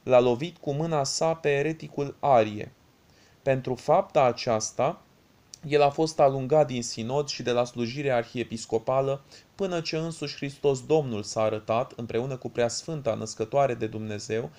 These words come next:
mai multor ierarhi de frunte, vestindu-le că fapta Sfântului a fost plăcută lui Dumnezeu. Fiind aprig apărător al adevărului dumnezeiesc, Sfântul acesta minunat a fost încă și mai aprig apărător al dreptății în mijlocul norodului.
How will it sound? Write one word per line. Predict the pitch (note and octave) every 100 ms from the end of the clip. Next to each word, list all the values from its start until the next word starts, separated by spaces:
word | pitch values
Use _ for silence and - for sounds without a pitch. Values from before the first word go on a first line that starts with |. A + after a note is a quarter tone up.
| - -
mai | A#2+ A#2
multor | C#3+ F3 D#3+ A#2
ierarhi | A2+ A2+ C3 C#3+ A#2
de | A#2
frunte, | - A2 G#2 - A2+ C#3+ - - _
vestindu-le | B2 A#2+ D#3 E3+ D#3+ D3
că | C#3
fapta | C3+ D#3+ D#3+ C#3+
Sfântului | C3+ - E3 D#3+ D3+
a | D3
fost | D#3 D3+
plăcută | D3 D3+ - -
lui | G#2 G#2+
Dumnezeu. | A2 G#2+ G#2 - A#2 - _ _ _ _ _
Fiind | - C3 A#2
aprig | C#3+ G3 B2+ A2+
apărător | A2 A#2+ A2 G#2+ D3+
al | C3+
adevărului | A2+ G#2 G#2+ C#3+ C#3+ A#2
dumnezeiesc, | G#2+ G#2+ G2+ G#2+ G#2+ C#3 - _ - -
Sfântul | - E3 D#3+
acesta | C#3+ - D#3 D3+
minunat | C#3 C3 C#3 D3+ - _ _
a | -
fost | C#3+ D#3 D#3
încă | D#3 D3+
și | C#3+ -
mai | D#3+ C#3+
aprig | D3 D3 C#3+
apărător | C#3 C#3 C3 B2+ D#3
al | D3+ C3
dreptății | B2 A#2+ - D#3+ D#3 G#2
în | G#2+
mijlocul | A#2 C3+ C3+ B2+ A#2+
norodului. | A#2 A#2 B2+ A#2+ G2 A2+